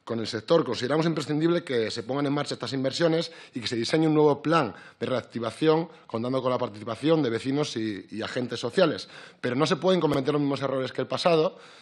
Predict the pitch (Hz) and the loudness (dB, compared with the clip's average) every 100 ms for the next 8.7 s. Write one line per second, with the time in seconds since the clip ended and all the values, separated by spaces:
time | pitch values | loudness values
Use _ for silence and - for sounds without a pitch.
0 | _ 135 107 117 139 - 160 - 120 104 | _ -6 -2 -2 0 4 4 4 -2 -4
1 | - 113 143 151 - - 123 123 123 113 | -4 -2 0 2 -2 -2 -4 -2 -2 -2
2 | 98 113 120 131 131 135 151 - 135 156 | -4 -4 -2 0 2 2 0 0 -2 -4
3 | - - - - 135 123 113 113 104 117 | -10 -16 -12 -2 0 0 -2 -4 -6 -2
4 | 143 123 104 104 95 - - _ 101 107 | 0 0 -2 -6 -6 -10 -20 _ -8 -6
5 | 110 - 131 120 117 113 117 107 101 117 | -6 -4 -2 0 -2 -2 -4 -6 -8 -6
6 | 120 117 - 101 98 80 101 101 95 - | -4 -4 -4 -4 -4 -6 -8 -10 -12 -10
7 | 98 - 120 113 107 104 - 117 107 110 | -10 -8 -6 -4 -6 -8 -8 -8 -6 -6
8 | 123 104 120 117 147 156 156 | -4 -4 -6 -2 0 2 0